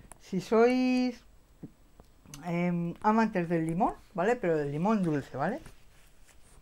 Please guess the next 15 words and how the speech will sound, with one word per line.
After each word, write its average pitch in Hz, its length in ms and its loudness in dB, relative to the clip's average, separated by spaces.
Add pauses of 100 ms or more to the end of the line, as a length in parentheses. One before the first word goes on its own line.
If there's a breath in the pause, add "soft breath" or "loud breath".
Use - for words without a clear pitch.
(400)
Esto 233 280 -2
os 226 80 0
digo 294 260 -2
que 196 120 -6
os 160 100 -2
va 170 60 2
a 165 40 2
gustar. 151 380 -6 (800 loud breath)
O - 20 -20
sea, 175 220 -2 (680 soft breath)
tiene 240 140 8
el 233 40 4
sabor 202 240 2
del 220 160 2
limón, 330 380 0